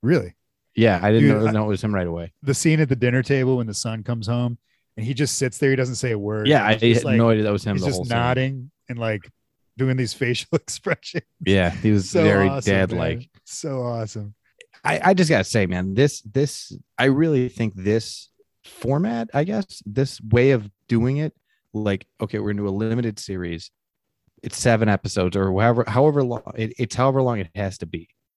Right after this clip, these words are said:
Speaker 2: Wh-, if it's fifteen episodes, fine. If it's three, fine.
Speaker 1: Sure.
Speaker 2: It, but it's, and it's got a beginning, middle, and an end. It's closer to a book than it is a movie. You know what I
Speaker 1: Right.
Speaker 2: mean? Or a T V show. It's just, it, it gives you so much time to, like, you know, like,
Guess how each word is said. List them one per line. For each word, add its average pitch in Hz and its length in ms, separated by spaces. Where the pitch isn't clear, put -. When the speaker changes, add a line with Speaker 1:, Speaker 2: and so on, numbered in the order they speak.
Speaker 2:
Wh-, 113 40
if 107 80
it's 95 160
fifteen 131 380
episodes, 123 640
fine. 85 400
If 95 60
it's - 460
three, 120 460
fine. 98 460
Speaker 1:
Sure. 87 220
Speaker 2:
It, 110 160
but 110 140
it's, 101 180
and 107 320
it's - 320
got 95 140
a - 20
beginning, 117 420
middle, 117 220
and 104 100
an 101 80
end. 90 240
It's - 180
closer 165 340
to 117 100
a 92 40
book 95 460
than 98 140
it 95 100
is 95 100
a 92 40
movie. 95 340
You 107 120
know 104 60
what 104 100
I 101 40
Speaker 1:
Right. 107 60
Speaker 2:
mean? 107 220
Or 101 240
a 92 40
T - 260
V 107 140
show. 92 260
It's - 160
just, 98 240
it, 139 180
it 139 100
gives 120 200
you 110 120
so 160 200
much 131 240
time 113 380
to, 92 80
like, 85 400
you 160 220
know, 131 160
like, 110 300